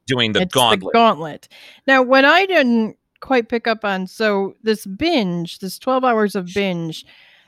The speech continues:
Speaker 2: that implies that drugs and alcohol are completely outlawed the rest of the year.
Speaker 1: Yes, they are.
Speaker 2: So what I didn't pick up on is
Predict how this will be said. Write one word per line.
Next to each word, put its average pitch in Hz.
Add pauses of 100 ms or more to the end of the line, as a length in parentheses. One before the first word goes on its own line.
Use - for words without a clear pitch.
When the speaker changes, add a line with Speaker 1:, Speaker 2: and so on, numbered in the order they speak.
Speaker 2:
that 277
implies 233
that 196 (880)
drugs 247
and 233
alcohol 202
are 196
completely 302 (120)
outlawed 208
the 202
rest 202
of 175
the 165
year. 165 (300)
Speaker 1:
Yes, 147
they 107
are. - (340)
Speaker 2:
So 220 (200)
what 240
I 320
didn't 320
pick 240
up 220
on 208
is 190